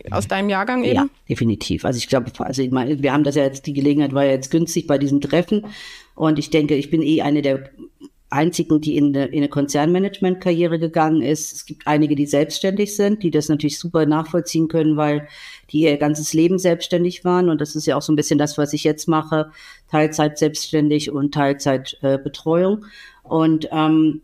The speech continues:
Speaker 2: und ich denke schon, ja, dadurch, dass ich vielleicht auch keine eigenen Kinder bekommen habe, das macht, glaub ich, macht den größten Unterschied aus, weil fast alle haben, ähm, entweder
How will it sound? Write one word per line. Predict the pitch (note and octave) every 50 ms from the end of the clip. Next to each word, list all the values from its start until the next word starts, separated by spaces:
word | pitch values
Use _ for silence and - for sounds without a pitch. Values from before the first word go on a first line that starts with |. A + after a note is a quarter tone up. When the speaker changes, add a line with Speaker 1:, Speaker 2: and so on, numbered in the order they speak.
| - -
Speaker 2:
und | E3 E3 E3 D#3
ich | D#3 - -
denke | - D#3 D3 D3+ D3 C#3+
schon, | - - C#3+ C3 B2+ B2+
ja, | C3 A#2+ A#2+ B2+
dadurch, | C3+ C3+ C#3+ D3 D3 D3+
dass | E3+ D#3
ich | D#3 D3+ -
vielleicht | - D#3 D#3 D#3 E3
auch | D#3 -
keine | - E3 D#3 D#3+ D#3+ D3 - - -
eigenen | E3 E3 D#3 D#3+ E3 D#3+
Kinder | D#3+ - F3 F#3 F#3+ F#3+
bekommen | F#3+ F#3+ - - G3 G3 G3+ G3+ G#3
habe, | G3+ G3+ -
das | F3+ E3 -
macht, | D#3+ D#3 D#3 -
glaub | - D#3+ D3+
ich, | D3+ -
macht | D#3 D3+ D3+ - -
den | D#3 D3+
größten | C#3+ - D#3 D#3 D#3+ D#3 - - -
Unterschied | D3 D#3+ F3 G3 F#3+ - - F#3+ - -
aus, | D#3 E3 E3+ - -
weil | D#3 D3
fast | - - D#3+ D#3+ D#3+ - -
alle | - D#3 D#3 D#3 D#3 D#3 D#3 D#3 - - - - - - _ -
haben, | - D#3 D#3 D3+ D3 D#3 D#3 D3+ D3+ D3+ D3+ D3+
ähm, | D3+ D3 C#3+ C#3+ -
entweder | - E3 F#3 G#3+ G#3 - F#3 F3 F3 E3+ E3 E3 D#3+